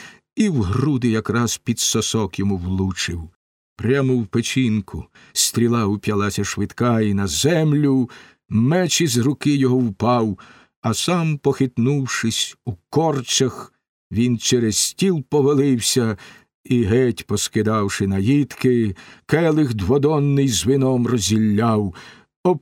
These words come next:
підлогу обличчям в муках він бивсь перед смертних, ногами ж ударивши в крісло, перевернув його раптом, і морок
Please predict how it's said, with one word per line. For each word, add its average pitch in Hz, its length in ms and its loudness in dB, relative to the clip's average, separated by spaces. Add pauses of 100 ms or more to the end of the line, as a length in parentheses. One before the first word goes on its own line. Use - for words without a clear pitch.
(140)
підлогу 151 600 2
обличчям 131 1080 0 (200)
в 147 180 2
муках 151 560 0
він 127 180 2
бивсь 117 800 0
перед 123 240 0
смертних, 123 840 0 (440)
ногами 131 540 2
ж - 140 -4
ударивши 123 600 2
в 107 140 -2
крісло, 147 800 2 (280)
перевернув 110 760 2
його 170 240 2
раптом, 135 720 0 (760)
і 139 120 2
морок 113 680 0